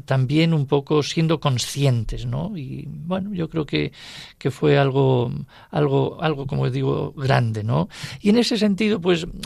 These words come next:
habló y se sigue hablando de, de, de, de asuntos. Y entonces, por eso, este programa, pues, recuerda pequeñas, pequeñas cosas, ¿eh? de, de lo que nuestra vida litúrgica, para mejorarla mejor, para vivirla mejor, pues hay.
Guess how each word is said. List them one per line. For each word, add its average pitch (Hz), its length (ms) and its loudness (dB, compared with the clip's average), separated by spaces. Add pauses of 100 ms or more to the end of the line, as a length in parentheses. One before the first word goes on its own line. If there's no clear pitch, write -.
(480)
habló 165 540 4
y 151 220 -8
se - 140 -8
sigue 151 240 -4
hablando 151 540 2
de, 135 200 0
de, 131 360 -4
de, 135 340 -4
de 131 120 0
asuntos. 127 500 -2
Y 135 40 -6
entonces, 156 260 -4
por 156 140 -4
eso, 156 200 -4
este 151 160 -10
programa, 151 540 -2 (360)
pues, 139 180 -4
recuerda 147 760 2
pequeñas, 139 600 -4 (340)
pequeñas 190 400 0
cosas, - 460 -4
¿eh? 147 200 -8
de, 135 260 -4
de 127 160 -6
lo 123 180 -6
que 127 560 -6
nuestra 135 720 -8
vida 135 340 -2
litúrgica, 139 640 -4
para 131 200 -4
mejorarla 135 420 -6
mejor, 170 420 0
para 135 200 -4
vivirla 127 420 -4
mejor, 156 380 -2
pues - 200 -10
hay. 110 120 -10